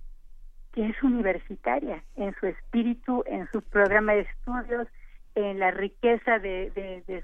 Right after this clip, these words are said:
sus in-, de los intereses que le, que le despiertan a los estudiantes. Eh, todo el siste-, el, lo, lo mejor del sistema privado en México está inspirado y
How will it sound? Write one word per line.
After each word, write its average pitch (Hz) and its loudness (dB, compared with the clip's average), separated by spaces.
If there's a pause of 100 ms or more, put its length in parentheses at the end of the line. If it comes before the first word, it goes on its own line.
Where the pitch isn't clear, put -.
sus - -8
in-, 185 -6
de 202 0
los 185 0
intereses 214 4
que 202 2
le, 190 0 (640)
que 208 2
le 190 2
despiertan 226 2
a 196 -2
los 185 -2
estudiantes. 202 0 (680)
Eh, - 2 (300)
todo 254 10
el 247 2
siste-, 208 -6
el, 226 -2
lo, 233 4
lo 226 -2
mejor 254 2
del 220 -4
sistema 202 -6
privado 190 -2 (340)
en 208 2
México 202 2 (160)
está 185 4 (400)
inspirado 196 4
y 175 -4